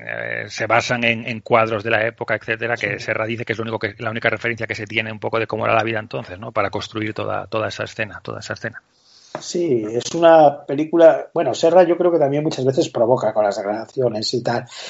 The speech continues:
Speaker 2: Eh, por ejemplo, es una película, yo llamaría una película de cámara, nunca mejor dicho.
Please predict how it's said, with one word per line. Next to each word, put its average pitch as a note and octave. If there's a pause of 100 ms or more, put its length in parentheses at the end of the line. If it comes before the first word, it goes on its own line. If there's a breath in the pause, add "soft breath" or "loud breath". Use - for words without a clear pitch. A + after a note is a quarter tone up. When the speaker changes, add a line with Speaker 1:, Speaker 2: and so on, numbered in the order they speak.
(160 loud breath)
Speaker 2:
Eh, C3 (760)
por B2+
ejemplo, C3+
es C3
una F#3
película, F#3+
yo E3
llamaría E3
una E3+
película E3
de D3
cámara, F3+
nunca D#3+
mejor C#3+
dicho. F3+